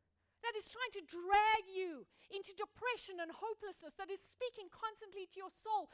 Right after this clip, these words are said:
You can't make it. He faced them head on and he said,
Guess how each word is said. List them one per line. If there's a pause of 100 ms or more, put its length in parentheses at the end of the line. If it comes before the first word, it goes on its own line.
(300)
You
can't
make
it.
He
faced
them
head
on
and
he
said,